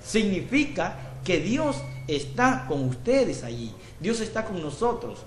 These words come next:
¿Por qué? Por don-, porque donde hay comunión, donde hay amor, donde hay entendimiento, allí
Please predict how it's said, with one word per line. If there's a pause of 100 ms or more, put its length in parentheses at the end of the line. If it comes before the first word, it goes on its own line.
¿Por
qué? (300)
Por
don-,
porque
donde
hay
comunión, (500)
donde
hay
amor, (400)
donde
hay
entendimiento, (400)
allí